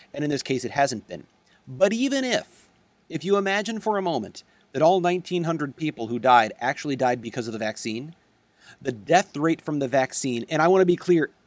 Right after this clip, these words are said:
none of them have been linked to the vaccine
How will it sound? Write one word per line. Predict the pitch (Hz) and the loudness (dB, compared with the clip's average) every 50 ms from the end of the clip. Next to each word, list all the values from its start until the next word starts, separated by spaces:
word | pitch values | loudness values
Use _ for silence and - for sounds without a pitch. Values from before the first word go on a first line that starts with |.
| _ _ _ 135 | _ _ _ -14
none | 123 117 120 127 147 190 247 247 | -10 -8 -6 -2 0 0 2 2
of | 196 131 107 | 0 0 0
them | 104 92 87 87 - _ _ _ _ | -4 -6 -8 -10 -14 _ _ _ _
have | - 127 113 | -8 -6 -4
been | 117 113 101 101 | -6 -6 -6 -8
linked | 95 - - - | -10 -12 -14 -16
to | 95 | -16
the | 92 | -14
vaccine | 87 62 - - - - - - - | -14 -14 -14 -14 -14 -14 -16 -18 -20